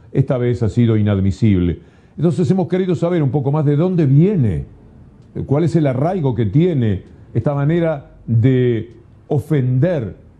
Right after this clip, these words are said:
a los docentes que también dejan el alma con su trabajo y tanto influyen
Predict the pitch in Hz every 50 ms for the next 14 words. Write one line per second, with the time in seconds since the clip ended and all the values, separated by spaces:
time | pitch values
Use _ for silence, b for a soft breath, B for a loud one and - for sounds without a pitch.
0 | - - 127 127 120 113 123 113 - - 151 131 117 123 117 110 110 - 131 131
1 | 135 143 135 120 113 110 101 113 107 107 110 117 117 113 113 107 85 107 98 87
2 | 107 90 107 110 123 127 92 117 104 - 131 131 123 110 120 113 101 - 143 147
3 | 139 113 92 110 104 90 B